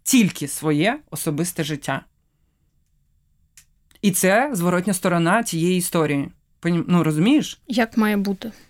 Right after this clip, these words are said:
Speaker 1: Правда. Не вся дозована, але правда. Коли я повернулася з бою,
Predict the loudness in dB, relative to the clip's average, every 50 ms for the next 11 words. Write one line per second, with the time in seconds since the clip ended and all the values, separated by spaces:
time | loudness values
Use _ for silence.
0 | _ _ _ _ _ _ _ _ _ _ _ -2 0 2 2 2 0 -4 -10 -12
1 | -12 -14 _ _ _ _ _ _ _ _ _ _ _ _ _ _ _ _ _ _
2 | _ _ _ _ _ _ _ _ _ _ _ _ _ _ _ _ _ _ _ _
3 | _ _ _ 2 4 4 4 2 0 0 0 2 0 -2 -4 -8 _ _ _ _
4 | -8 -2 0 2 2 2 2 2 2 2 0 0 -2 -4 -4 -6 -10 -14 _ _
5 | -4 -2 0 0 0 0 0 2 2 2 2 0 -4 -8 -8 -10 -14 _ _ _
6 | _ _ _ _ _ _ _ -20 _ _ -4 2 4 4 4 4 4 4 2 2
7 | 2 2 0 0 -2 -4 -4 -2 -2 0 0 2 2 2 2 2 2 0 -2 -2
8 | -2 -2 -2 0 0 0 2 2 2 2 2 0 0 0 2 0 0 -2 -6